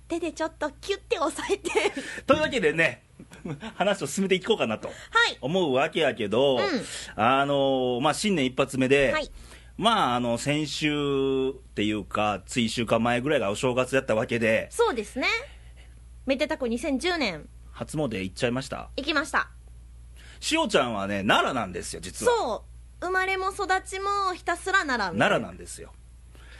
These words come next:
Speaker 1: 超奈良。
Speaker 2: どこ行ったん？初詣は。
Speaker 1: 毎年ね、大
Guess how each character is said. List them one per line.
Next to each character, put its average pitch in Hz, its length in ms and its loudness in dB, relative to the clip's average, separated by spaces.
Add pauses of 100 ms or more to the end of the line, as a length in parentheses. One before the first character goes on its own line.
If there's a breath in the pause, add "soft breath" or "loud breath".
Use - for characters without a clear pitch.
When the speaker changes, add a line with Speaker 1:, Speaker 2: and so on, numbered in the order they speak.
(120 loud breath)
Speaker 1:
超 392 260 2
奈 196 140 -2
良。 156 180 -4
Speaker 2:
ど 202 160 4
こ 302 140 0
行 254 80 -4
っ - 120 -20
た - 100 0
ん？ - 120 -14 (720 soft breath)
初 120 240 -8
詣 113 260 -2
は。 - 120 -18 (180)
Speaker 1:
毎 415 300 0
年 440 280 -4
ね、 370 120 -2
大 - 20 -6